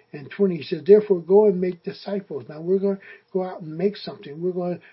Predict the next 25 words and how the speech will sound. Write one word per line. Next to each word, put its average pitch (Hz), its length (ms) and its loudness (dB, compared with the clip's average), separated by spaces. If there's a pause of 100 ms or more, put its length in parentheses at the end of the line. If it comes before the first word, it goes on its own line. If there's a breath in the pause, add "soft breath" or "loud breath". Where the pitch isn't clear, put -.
(160 loud breath)
develop. 160 580 -2
We're 160 120 -6
gonna 180 220 -2
bring 175 200 -6
somebody 180 600 -4
to 190 60 -4
the 151 120 -8
Lord. 156 460 -2
And 139 100 -10
he 165 80 -10
said, 165 260 -12 (340 loud breath)
"You 175 120 -6
make 214 280 -4 (160)
disciples." 180 680 -10
And 139 120 -16
what 180 120 -6
is 175 240 -12
a 170 60 -14
disciple? 175 580 -10
He's 160 240 -12
someone 196 400 -2
who's 156 200 -6
learning 165 460 -6
from 131 220 -18
someone. 113 360 -14